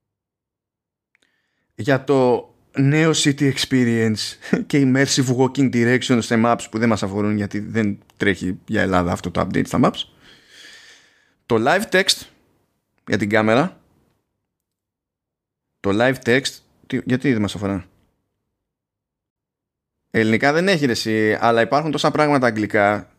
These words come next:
τριγύρω, ή άμα πας σε ένα ταξίδι και τα λοιπά, ή ό,τι να είναι. Και να σου πω και τ' άλλο, επειδή το δοκίμασα. Δι-,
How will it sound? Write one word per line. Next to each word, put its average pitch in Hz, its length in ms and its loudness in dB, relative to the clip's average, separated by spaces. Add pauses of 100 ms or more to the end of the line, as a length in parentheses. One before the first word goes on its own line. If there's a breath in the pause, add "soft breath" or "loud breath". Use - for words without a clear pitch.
(180)
τριγύρω, 104 600 -2
ή 113 160 -2
άμα 123 180 4
πας 120 140 -2
σε 120 80 -4
ένα 110 100 0
ταξίδι 101 380 -4
και 95 80 -4
τα 92 100 -6
λοιπά, 101 260 -4
ή 101 60 0
ό,τι 104 160 -4
να 92 120 0
είναι. 92 240 -4 (260 soft breath)
Και 135 100 -2
να 127 80 4
σου - 80 -6
πω 165 80 -2
και 165 100 0
τ' 170 60 -2
άλλο, 190 180 2
επειδή 131 180 -2
το 170 80 0
δοκίμασα. 123 640 -2
Δι-, 135 220 -8